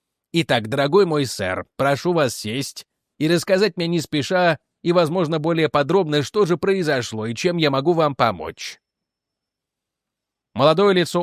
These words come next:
Овертона приняло напряжённое выражение, как бывает у людей, привыкших действовать силой, а не умом.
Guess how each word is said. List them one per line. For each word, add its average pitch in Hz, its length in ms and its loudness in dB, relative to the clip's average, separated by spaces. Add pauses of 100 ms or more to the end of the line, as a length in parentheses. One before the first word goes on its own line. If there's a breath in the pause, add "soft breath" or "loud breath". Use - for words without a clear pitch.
Овертона 151 480 2
приняло 151 640 0
напряжённое 147 580 0
выражение, 139 500 0
как 123 160 -2
бывает 131 320 0
у 135 40 -2
людей, 131 280 -2
привыкших 135 480 -2
действовать 135 480 -4
силой, 175 380 -2
а 143 160 2
не 143 100 -2
умом. 95 460 -6